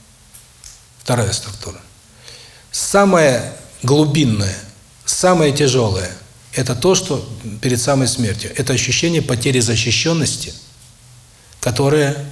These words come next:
сказать, в Библии он, о, о, о чём он говорит на кресте. Я смотрел, когда идёт чистка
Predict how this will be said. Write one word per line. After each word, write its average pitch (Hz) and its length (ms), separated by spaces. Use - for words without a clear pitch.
сказать, 110 260
в 110 80
Библии 156 520
он, 131 300
о, 113 80
о, 117 680
о 113 40
чём 143 200
он 131 80
говорит 120 260
на 113 80
кресте. - 360
Я 151 100
смотрел, 151 340
когда 147 380
идёт 135 200
чистка 113 680